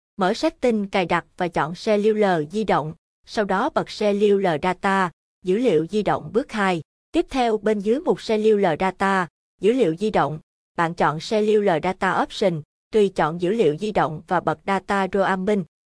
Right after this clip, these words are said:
chuyển vùng dữ liệu để bật chuyển vùng dữ liệu trên Android. Bạn thực hiện như sau. Bước một, mở setting cài đặt và chọn connection, kết nối. Bước hai,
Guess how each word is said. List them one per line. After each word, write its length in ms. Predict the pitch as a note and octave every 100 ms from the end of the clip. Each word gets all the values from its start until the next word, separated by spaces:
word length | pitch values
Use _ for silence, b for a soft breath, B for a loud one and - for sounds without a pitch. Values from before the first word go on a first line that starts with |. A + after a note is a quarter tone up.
| _
chuyển 180 | F3 F#3+
vùng 240 | B3 F3+
dữ 100 | E3
liệu 300 | G3+ G#3+ D3+
để 120 | - F#3+
bật 220 | D#3+ -
chuyển 180 | D#3+ A3
vùng 220 | G#3 D#3+
dữ 80 | E3
liệu 280 | A3 D3+
trên 180 | D3+ G3
Android. 560 | F#3 F#3 F3 F#3 F3+ D#3+ _ _
Bạn 200 | - D#3+
thực 220 | - F#3 -
hiện 200 | D3+ D#3+
như 120 | G3
sau. 340 | F#3+ F3+ D3+ - _ _ _ _ -
Bước 180 | B3 D#4
một, 240 | A3 E3+ - _ _ -
mở 180 | F3
setting 500 | A3+ D4 - A#3+ A3
cài 220 | G3 G3 E3+
đặt 200 | F3 - -
và 120 | F3+
chọn 240 | D#3 D3+ D3+
connection, 760 | F#3+ F#3+ C4 A3+ - G3+ F#3 - _ -
kết 140 | C4+
nối. 200 | C4+ A3
Bước 220 | C4 D4 -
hai, 300 | G3+ F#3+